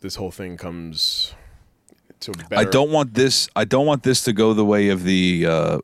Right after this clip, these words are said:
Speaker 2: uh, the hacker storyline, the mysterious hacker.
Speaker 1: Right.
Speaker 2: Unless this somehow leads into that, like, if the two correlate,
Speaker 1: Well,
Speaker 2: that
Speaker 1: it,
Speaker 2: would, I, I
Speaker 1: it,
Speaker 2: would see how, love to see how that works
Speaker 1: that
Speaker 2: out.
Speaker 1: would be, that would, you know what, pay it off. That's fine.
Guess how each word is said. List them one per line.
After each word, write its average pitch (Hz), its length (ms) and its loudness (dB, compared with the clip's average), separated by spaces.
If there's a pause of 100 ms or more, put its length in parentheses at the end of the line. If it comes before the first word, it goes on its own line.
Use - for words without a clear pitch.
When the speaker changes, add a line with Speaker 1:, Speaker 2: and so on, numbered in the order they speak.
Speaker 2:
uh, 73 260 -2 (100)
the 82 120 -6
hacker 90 340 -4
storyline, 55 560 -6 (140)
the - 60 -10
mysterious 82 500 -4
hacker. - 420 -8 (680)
Speaker 1:
Right. 92 480 -4 (1000)
Speaker 2:
Unless 120 340 2
this 110 260 0
somehow 110 460 2
leads 101 260 0
into 101 320 0
that, 71 320 -8
like, 80 200 -2
if 85 160 -10
the 85 180 -4
two - 200 -2
correlate, 65 500 0 (120)
Speaker 1:
Well, - 120 -16
Speaker 2:
that 101 200 4
Speaker 1:
it, 98 40 6
Speaker 2:
would, 95 100 4
I, 90 120 2
I 90 160 0
Speaker 1:
it, 87 40 4
Speaker 2:
would 92 220 2
see 98 200 0
how, 92 140 0
love 92 300 0
to - 60 -4
see 101 120 -2
how 90 80 2
that 82 140 0
works 71 180 -4
Speaker 1:
that 127 80 2
Speaker 2:
out. 123 80 4
Speaker 1:
would 120 100 -2
be, 113 180 -6
that 107 140 -2
would, 107 220 -4
you 127 80 -8
know 123 80 -4
what, 135 160 -2 (220)
pay 120 160 0
it 104 60 -2
off. 78 160 -6
That's - 140 -10
fine. 82 260 -8